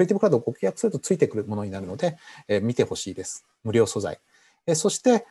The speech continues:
え、デザインをする上で欠かすことができないのがやっぱりフォントになってくるんですけども、イラストレーターはフォントを特にこうアレンジしたり活用していくことが得意な製品なんですけども、えっと、まじ、あの、フォントはいろんな意味で、えっと、それ自体を語ることになってくるので、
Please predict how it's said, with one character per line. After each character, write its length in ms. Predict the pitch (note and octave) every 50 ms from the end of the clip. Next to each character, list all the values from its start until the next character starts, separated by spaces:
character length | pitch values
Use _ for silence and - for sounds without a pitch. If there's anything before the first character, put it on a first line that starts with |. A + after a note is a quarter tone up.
| - -
え、 100 | D3+ C3+
デ 100 | - C3+
ザ 120 | C#3 A3 B3
イ 20 |
ン 40 | G#3+
を 20 | D#3
す 100 | - C#3
る 60 | B2+
上 40 | A#2
で 60 | A2+
欠 140 | - - -
か 100 | D3 C#3+
す 80 | -
こ 80 | - E3
と 60 | D#3+
が 100 | D#3 D3
で 80 | C#3 C3
き 100 | - G3
な 80 | F3
い 60 | C#3 A2+
の 60 | F#2+
が 80 | F#2+
や 40 | F#2+
っ 40 | -
ぱ 80 | - G#2+
り 40 |
フ 120 | - - B2+
ォ 60 | A#2+
ン 60 | A#2+
ト 240 | - - A#2+ A2+ A2+
に 120 | A#2+ A#2+
な 80 | A#2+ B2
っ 60 | A#2+
て 100 | - A2
く 80 | - G2
る 80 | F2
ん 20 | D#2
で 60 | D2+
す 80 | - -
け 80 | E2+
ど 40 | F2
も、 260 | G2+ B2 C3+ G#2+ - - - - - - -
イ 60 | C#3+
ラ 80 | G#3 G#3
ス 60 | -
ト 80 | B3
レ 80 | B3 B3
ー 40 | A#3+
タ 120 | - G#2+
ー 20 | F2+
は 340 | F#2 A2+ A#2 A2 G2+ E2
フ 140 | - - E3
ォ 20 | E3
ン 80 | D#3 D#3+
ト 100 | E3+ D#3+
を 480 | D#3+ D#3+ D3 - F#3 E3 A#2+ - - -
特 200 | - G3+ - D#3+
に 80 | A#2+ G#2
こ 240 | - G2 G2+ - -
う 20 | -
ア 60 | A2
レ 80 | A2+
ン 60 | A2+ A2
ジ 100 | A#2 -
し 60 | -
た 100 | - B2
り 180 | F#2 F2+ - -
活 240 | - G#2+ - - G#2+
用 20 |
し 80 | G#2 -
て 60 | A#2+
い 100 | A2+ G#2+
く 140 | - - -
こ 100 | - B2
と 80 | - F#2
が 60 | -
得 260 | - A#2 - - C3+
意 40 | C3
な 80 | C3
製 180 | B2+ - B2+ A2+
品 200 | - A#2+ A2+ A2+
な 100 | A#2 A2+
ん 60 | G#2
で 60 | -
す 80 | - -
け 80 | - E2+
ど 80 | F2
も、 220 | G2 A2+ A2+ - - _ - - - - - - -
え 60 | A2
っ 20 | -
と、 240 | - A2+ A2+ A2
ま 140 | A#2 E3+ F#3
じ、 180 | - - D#3 - D#3 D3+ - -
あ 80 | B2+ A#2
の、 100 | A#2 A#2
フ 120 | - - F#3+
ォ 20 |
ン 80 | G3 -
ト 80 | G#3
は 200 | G#3 G3+ D3+ G#2+
い 40 | A#2
ろ 100 | C3 D#3
ん 40 | F3
な 80 | F3+
意 80 | G3 G3+
味 100 | E3+ B2+
で、 220 | G2+ F#2 F2 - -
え 40 | G2+
っ 40 | G2+
と、 360 | - - G2+ G2 G2+ G2 F#2
そ 140 | - - A#2+
れ 80 | B2 B2
自 100 | C3+ D#3
体 140 | C3 A2+ -
を 20 |
語 240 | - - - - A2
る 80 | A2+
こ 80 | - A#2
と 80 | - A#2
に 80 | F#2
な 80 | F2 F#2
っ 40 | -
て 120 | - -
く 120 | - F#2
る 40 | F#2
の 120 | F2+ F2+ G2
で、 200 | A#2+ A2 F#2+